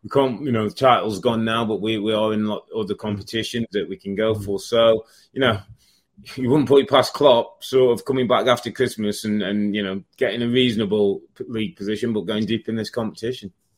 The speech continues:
Speaker 2: Yeah, yeah. Just to confirm, the draw is actually on Monday. It is on Monday,
Speaker 1: It is
Speaker 2: the
Speaker 1: on
Speaker 2: round of
Speaker 1: Monday.
Speaker 2: sixteen draw.
Speaker 1: Yeah.
Speaker 2: Just others, Rob, I think... Yeah, I mean, I think s-, first off, let's get, let's crack through the big names, 'cause big
Speaker 1: Mm.
Speaker 2: name teams, you know,
Speaker 1: Yeah.
Speaker 2: Real Madrid, you know, you know, the, the, they're always gonna have to be reg-,
Speaker 1: Real
Speaker 2: regarded.
Speaker 1: Madrid, you've got it, yeah.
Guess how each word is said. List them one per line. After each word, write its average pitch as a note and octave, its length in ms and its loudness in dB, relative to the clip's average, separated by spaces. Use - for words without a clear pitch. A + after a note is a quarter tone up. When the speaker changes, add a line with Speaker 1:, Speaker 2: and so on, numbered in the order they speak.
Speaker 2:
Yeah, A2+ 240 -2
yeah. A#2 240 0
Just D3+ 180 -4
to - 60 -8
confirm, C3 340 0
the A#2+ 80 -2
draw A#2 220 2
is A#2+ 120 0
actually A#2 300 -2
on A2+ 60 -6
Monday. G#2+ 320 -2
It C3+ 240 -8
is B2 100 0
on G#2+ 120 -2
Monday, G#2+ 180 -2
Speaker 1:
It - 20 0
is G#2+ 60 2
Speaker 2:
the G#2+ 60 0
Speaker 1:
on G#2 40 -2
Speaker 2:
round F#2 60 -4
of F2 60 -4
Speaker 1:
Monday. F#2 120 -4
Speaker 2:
sixteen G#2+ 220 -8
draw. G#2+ 180 -2
Speaker 1:
Yeah. F2+ 200 -4
Speaker 2:
Just F#3+ 200 -2
others, F3 300 2
Rob, C#3 220 4
I C3+ 80 4
think... C3+ 380 -2
Yeah, F#3+ 200 6
I F3 40 2
mean, F3 120 2
I E3+ 60 4
think G#3+ 200 0
s-, - 220 -8
first - 300 4
off, C3+ 220 2
let's D3+ 140 0
get, D3+ 240 -2
let's - 120 -8
crack D3+ 240 -6
through C#3 140 -2
the A#2+ 80 -4
big G#2 180 -2
names, G#2 320 -6
'cause D3 160 -6
big F#3+ 200 0
Speaker 1:
Mm. D3 40 4
Speaker 2:
name B2+ 260 2
teams, A#2+ 380 -6
you D3 120 -4
know, A#2+ 60 -4
Speaker 1:
Yeah. C#3 160 8
Speaker 2:
Real F3+ 200 4
Madrid, C3 400 -2
you D3 100 -8
know, C3 100 -12
you D3 100 -10
know, C3 160 -6
the, C3 140 -14
the, D3 200 -6
they're E3 160 0
always D#3+ 320 4
gonna C3 180 -2
have A#2+ 140 -8
to B2 80 -8
be A#2+ 140 -4
reg-, A2 160 -12
Speaker 1:
Real A#2 140 -6
Speaker 2:
regarded. C#3+ 280 4
Speaker 1:
Madrid, B2+ 340 4
you've A#2+ 140 2
got A#2+ 180 6
it, A2+ 140 2
yeah. F2 280 -4